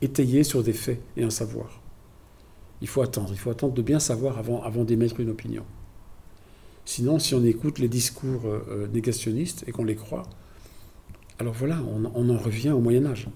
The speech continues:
On accusait les Juifs d'avoir apporté la peste en Europe, ou de voler l'argent du monde. Comme si avec les Juifs qui aiment l'argent, les Chinois, ils aiment pas l'argent. Et les Américains, ils aiment pas l'argent. Et, et les Libanais, ils aiment pas l'argent.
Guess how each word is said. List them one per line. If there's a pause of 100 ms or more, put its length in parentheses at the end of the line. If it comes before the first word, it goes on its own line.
(1200)
On
accusait
les
Juifs
d'avoir
apporté
la
peste
en
Europe, (1800)
ou
de
voler
l'argent
du
monde. (1600)
Comme
si
avec
les
Juifs
qui
aiment
l'argent,
les
Chinois,
ils
aiment
pas
l'argent. (1200)
Et
les
Américains,
ils
aiment
pas
l'argent.
Et,
et
les
Libanais,
ils
aiment
pas
l'argent.